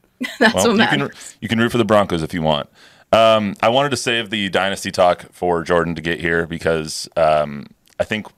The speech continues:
Speaker 2: you guys have the knowledge of all the other dynasties. She obviously knows the Chiefs better than all of us put together. So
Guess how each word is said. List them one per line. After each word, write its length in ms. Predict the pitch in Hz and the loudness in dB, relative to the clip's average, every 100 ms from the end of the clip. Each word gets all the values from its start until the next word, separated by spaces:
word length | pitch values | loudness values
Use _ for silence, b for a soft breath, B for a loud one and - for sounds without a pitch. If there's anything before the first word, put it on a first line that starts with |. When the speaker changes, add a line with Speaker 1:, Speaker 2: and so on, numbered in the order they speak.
| _ | _
Speaker 2:
you 140 | 92 107 | -6 -2
guys 220 | 98 95 | -2 0
have 220 | 98 85 | -2 -2
the 80 | 90 | -4
knowledge 580 | 90 92 95 90 - - | -2 0 0 -2 -10 -2
of 200 | 85 82 | 0 2
all 120 | 85 | 2
the 120 | 87 90 | 2 -2
other 180 | 90 | -2
dynasties. 760 | 90 92 95 - 104 101 - - | -2 -2 -4 -8 -8 -8 -10 -14
She 340 | - - 87 87 | -12 -8 -4 -2
obviously 320 | 82 85 87 | -2 -2 -6
knows 160 | 87 - | -8 -8
the 80 | |
Chiefs 240 | - 92 - | -10 -10 -4
better 200 | 90 87 | -4 -2
than 120 | 85 | -2
all 180 | 92 104 | 0 0
of 80 | 110 | 0
us 260 | 107 - B B B B B | -4 -8 B B B B B
put 120 | 123 | -4
together. 360 | 101 107 85 76 | 0 0 0 -4
So 560 | - 110 101 101 - | 0 2 4 2 -2